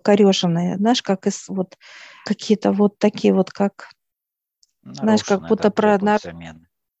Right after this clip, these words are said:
Speaker 1: нарушены очень, очень сильно искорёженные, так сказать. И вот вытаскивается, начиная, как чакральная система идёт,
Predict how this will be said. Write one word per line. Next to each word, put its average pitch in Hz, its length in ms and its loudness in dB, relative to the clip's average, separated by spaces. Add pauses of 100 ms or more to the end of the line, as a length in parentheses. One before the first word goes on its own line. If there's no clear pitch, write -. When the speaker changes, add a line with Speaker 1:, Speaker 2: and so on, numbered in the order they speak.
(220)
Speaker 1:
нарушены 202 480 -2
очень, 185 440 -6 (480)
очень 214 280 0
сильно 202 340 2
искорёженные, 185 580 0
так 180 160 -12
сказать. 185 400 -6
И 214 100 0
вот 208 180 0 (320)
вытаскивается, 190 960 0
начиная, 196 460 -2
как 202 200 -6
чакральная 208 480 -4
система 214 500 -4
идёт, 370 240 -2